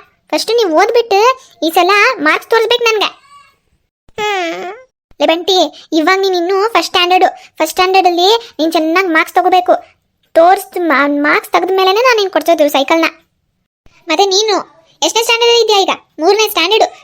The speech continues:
ಆ? ಏನ್ ಮಾರ್ಕ್ಸ್ ಅಂತ ತೆಗಿತಿದ್ಯಾ? ಇರೋ ಲೆಕ್ಕ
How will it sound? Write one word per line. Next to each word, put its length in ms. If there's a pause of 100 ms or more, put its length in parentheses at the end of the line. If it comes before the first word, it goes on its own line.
(160)
ಆ? 60 (340)
ಏನ್ 240
ಮಾರ್ಕ್ಸ್ 240
ಅಂತ 100
ತೆಗಿತಿದ್ಯಾ? 420 (840)
ಇರೋ 160
ಲೆಕ್ಕ 200